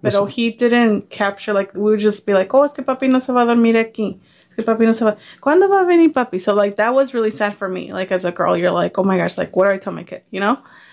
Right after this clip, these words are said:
Speaker 2: I can't keep lying to him and telling him that he's sleeping over at grandma's house 'cause he's not at grandma's house. So, ya cuando, like,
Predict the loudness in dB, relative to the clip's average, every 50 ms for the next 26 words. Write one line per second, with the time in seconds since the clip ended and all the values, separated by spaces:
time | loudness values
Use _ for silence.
0 | _ -4 -4 -2 0 -2 -2 -2 -2 -2 0 0 0 0 -2 -4 -4 -4 -4 -4
1 | -4 -4 -4 -4 -2 -2 0 0 0 0 0 0 -2 -2 -2 -2 -4 -4 -4 -2
2 | -2 -2 0 2 0 2 2 2 0 0 -2 -4 -6 -6 -8 -8 -8 -8 -8 -8
3 | -12 -10 -2 0 0 2 2 0 0 -2 -4 -8 -8 -6 -6 -6 -8 -10 -10 -12
4 | -14 -14 -14 -20 -20 -20 _ _ _ -20 -20 -20 -20 -20 -20 _ -10 -2 0 0
5 | 2 2 0 -2 -4 -8 -10 -12 -16 _ _ _ _ _ _ _ _ _ -6 -2
6 | -2 -2 -2 -2 -2 -2 0 0 0 0 -2 -2 -4 -8 _ _ _